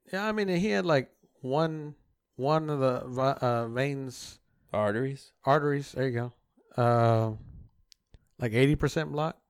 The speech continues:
Speaker 2: Okay.
Speaker 1: Wasn't nothing too crazy,
Speaker 2: Yeah.
Speaker 1: but it was enough for him to have a, uh,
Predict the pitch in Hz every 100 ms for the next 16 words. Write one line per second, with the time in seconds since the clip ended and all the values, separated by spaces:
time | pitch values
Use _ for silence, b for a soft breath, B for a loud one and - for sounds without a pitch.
0 | - 104 - 113 139 _ _ _ - 139
1 | 143 143 123 113 - 151 156 147 143 151
2 | - _ 117 117 127 117 123 131 - 131
3 | 127 117 117 110 _ _ _ - 135 127
4 | 123 117 117 113